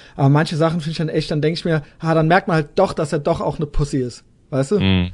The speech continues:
Speaker 2: mm.
Speaker 1: Ähm, und, äh, ich habe ja für Pussys nichts übrig. Ähm, äh, es ist natürlich so, dass das auch eine eins Live Verlängerung ist.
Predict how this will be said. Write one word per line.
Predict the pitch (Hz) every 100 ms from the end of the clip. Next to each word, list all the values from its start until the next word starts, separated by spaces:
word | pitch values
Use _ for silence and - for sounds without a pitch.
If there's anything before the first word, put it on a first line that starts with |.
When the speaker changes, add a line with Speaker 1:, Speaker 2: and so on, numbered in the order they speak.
| -
Speaker 2:
mm. | 98 92 90
Speaker 1:
Ähm, | 151 151 151 143 - _ _ -
und, | 135 135 135
äh, | 123
ich | - 151
habe | 143
ja | 139
für | -
Pussys | - - 156 147
nichts | 147 -
übrig. | 147 139 143 143 - - 233 208
Ähm, | - 175 170 156 117 - - - _ _ - - -
äh, | 147 147 151 - _ _ _ _ -
es | 180
ist | 214 208
natürlich | 214 196 190 214 233 226 - -
so, | 143 170 185 202 - _ _ _ _ _ - -
dass | - 165 -
das | - 190 220 - - _ _
auch | 185 202 -
eine | 190
eins | 180 170 -
Live | 160 165 -
Verlängerung | 180 147 135 120 120
ist. | 123 - -